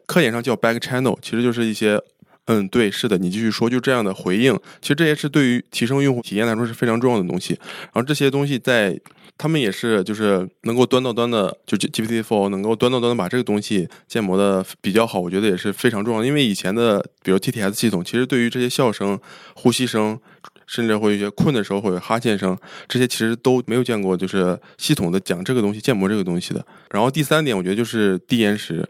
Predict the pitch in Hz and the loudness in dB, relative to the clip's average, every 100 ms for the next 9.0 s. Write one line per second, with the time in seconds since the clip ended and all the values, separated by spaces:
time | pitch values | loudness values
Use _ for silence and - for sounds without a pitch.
0 | - - 113 127 117 117 120 104 95 135 | -12 -6 -4 -2 0 2 2 2 2 2
1 | 117 98 117 92 104 113 90 110 101 98 | 2 2 0 0 0 0 0 -2 0 0
2 | 107 92 95 92 82 - - - - - | 0 0 0 0 -2 0 -2 -2 -14 -4
3 | 131 104 123 147 101 95 131 113 117 104 | 0 0 0 0 -2 0 -2 2 2 0
4 | 92 87 - - - _ - 120 110 92 | -2 -4 -4 -8 -12 _ -6 -4 0 0
5 | 131 131 98 104 95 - 104 117 123 85 | 2 2 0 0 -2 -2 0 0 0 -4
6 | - - - _ _ - 95 104 98 95 | -6 -18 -20 _ _ -6 0 2 2 0
7 | 107 131 107 85 107 98 98 113 127 117 | 0 0 0 0 -4 -4 -4 0 0 0
8 | 107 85 95 98 113 92 92 85 90 85 | -2 -2 -2 -2 0 2 2 0 -2 -4